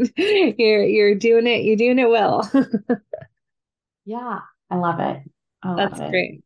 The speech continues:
Speaker 1: Well, did you have any fears or hesitations before you started?
Speaker 2: Oh my gosh, so many fears. I stayed stuck for so long. You know, it was,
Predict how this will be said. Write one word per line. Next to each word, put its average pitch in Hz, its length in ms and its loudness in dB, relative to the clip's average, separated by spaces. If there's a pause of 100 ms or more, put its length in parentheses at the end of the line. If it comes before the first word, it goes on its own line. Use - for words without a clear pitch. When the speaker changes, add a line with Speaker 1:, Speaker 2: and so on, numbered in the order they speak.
(160)
Speaker 1:
Well, 220 360 0
did 214 260 0
you 262 120 4
have 220 260 -2
any 240 180 2
fears 208 500 0
or 226 80 2
hesitations 202 880 -2
before 202 360 -2
you 190 120 0
started? - 540 -4 (1700)
Speaker 2:
Oh 220 300 2
my 190 140 0
gosh, 170 340 -2
so 202 160 0
many 180 280 2
fears. 160 380 -4 (260)
I 254 160 0
stayed 277 400 -2
stuck 214 420 -2 (140)
for 226 160 0
so 202 540 0
long. 185 720 2 (300)
You 214 80 0
know, 202 180 2
it 214 240 0
was, 226 180 -4